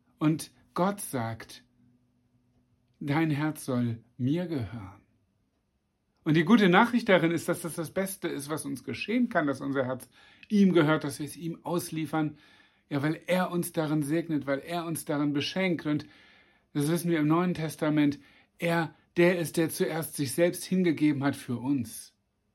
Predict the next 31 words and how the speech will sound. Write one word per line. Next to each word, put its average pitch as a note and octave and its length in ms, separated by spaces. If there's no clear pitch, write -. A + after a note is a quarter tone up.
Nicht C#3 180
nur D3 120
sein B2 200
Herz D3 380
gegeben C3+ 340
hat, B2 80
sein C3 180
ganzes C3+ 400
Leben C#3 480
geopfert - 760
hat, - 280
damit C#3 380
wir D3+ 200
Leben C#3+ 540
haben C3 300
können B2 440
in F3 360
ihm. E3 480
Und D#3 140
jetzt F3+ 200
ist E3+ 260
die D3+ 300
Einladung, F3+ 720
aber G#3 300
ja G#3 300
auch F#3 200
die E3+ 200
Mahnung, E3 500
auch D#3 160
die D#3 120
Herausforderung, B2 1000